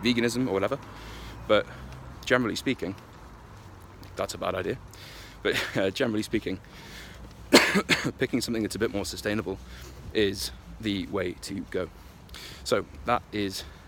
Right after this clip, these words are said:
everything from this episode. If you have tried some kind of thirty-day challenge before and you had good experiences or bad experiences,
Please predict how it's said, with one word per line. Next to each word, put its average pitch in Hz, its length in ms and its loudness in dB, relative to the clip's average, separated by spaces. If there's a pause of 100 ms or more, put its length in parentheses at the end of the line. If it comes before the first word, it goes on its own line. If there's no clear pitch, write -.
(500)
everything 92 320 -4 (720)
from 104 120 -2
this 95 140 2
episode. 98 360 2
If - 180 -4
you 147 100 -2
have 107 220 2
tried 104 460 2
some 101 160 -2
kind 104 200 0
of 90 60 -2
thirty-day 95 380 -2
challenge 98 380 0
before 160 380 0 (760)
and 101 420 4 (300)
you 95 60 -2
had 104 140 -2
good 104 120 0
experiences 101 420 0
or 101 60 -2
bad 101 160 0
experiences, 143 540 -2